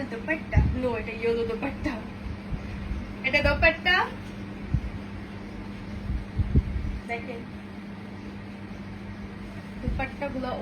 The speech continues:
অনেক সুন্দর, অনেক সুন্দর ভাই জমজমের মধ্যে। এখন আমি আপনাদেরকে ফুল ড্রেস, প্যান্টের কাপড় তো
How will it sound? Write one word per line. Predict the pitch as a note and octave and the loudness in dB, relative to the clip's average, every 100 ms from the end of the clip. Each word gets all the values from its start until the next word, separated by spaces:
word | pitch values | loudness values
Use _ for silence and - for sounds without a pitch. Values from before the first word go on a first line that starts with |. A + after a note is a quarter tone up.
| B3 | 0
অনেক | A#3 C#4+ G4+ - - | 2 2 2 -2 -2
সুন্দর, | D4 A#3+ G3+ G#3 G#3+ | -2 -2 -4 -6 -6
অনেক | G#3 A#3 D#4 E4+ - | -6 -4 -2 -2 -4
সুন্দর | D4 G#3+ G3 G3 | -4 -4 -4 -4
ভাই | A3 C#4+ D#4 - - - - - | -6 -6 -6 -6 -6 -6 -4 -2
জমজমের | A#3+ A3+ A3+ A#3 A#3 | 0 -2 -2 -2 0
মধ্যে। | A#3 G#3+ A3+ D#4+ A#4 - - - - C4+ | -2 -4 -4 -4 -4 -6 -8 -6 -2 0
এখন | C#4+ E4 | 2 4
আমি | E4 | 4
আপনাদেরকে | E4+ F#4+ F4+ F4+ F#4+ - | 4 -4 -6 -6 -6 -6
ফুল | E4+ F4 E4+ | -6 -4 -2
ড্রেস, | F4 G4+ G4+ - - - - - | -2 -2 -4 -6 -6 -8 -8 0
প্যান্টের | D4+ D4 E4+ A4+ A#4 | 6 6 8 6 8
কাপড় | A4+ G#4+ A4+ | 6 6 2
তো | - | 2